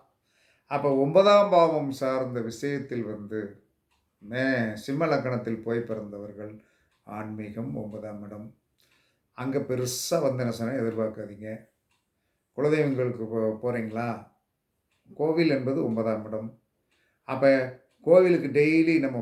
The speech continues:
போவோம். ஒன்பதாம் இடம் என்பது கோயில் இல்லையா? டெய்லி கோயிலுக்கு போய் வந்து அங்க மனச்சஞ்சலத்தோட வருவீங்க. மத்தவனுக்கு எல்லாம் கொடுப்பான், நமக்கு கொடுக்க மாட்டான்.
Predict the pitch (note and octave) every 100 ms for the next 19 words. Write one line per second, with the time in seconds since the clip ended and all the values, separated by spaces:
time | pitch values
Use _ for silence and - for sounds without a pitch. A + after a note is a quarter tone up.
0 | - A2+ G#2 C#3 C3+ D3+ D#3+ D3 C#3+ D3
1 | D3+ D#3+ C#3+ D3+ D3+ C3+ A#2+ A2+ A2+ A2+
2 | D3+ D#3 E3 D3 D3+ C3 A#2+ B2 A2+ A2+
3 | - C3 A#2+ A#2 C3 C3+ C3+ B2 A#2 A2+
4 | B2 B2+ A2 A2 G#2 G#2+ A2+ B2 D3+ D3
5 | C3 C3+ C3+ B2+ A2+ C3 B2 A2 A2 A#2
6 | B2+ B2+ G#2+ G#2 A2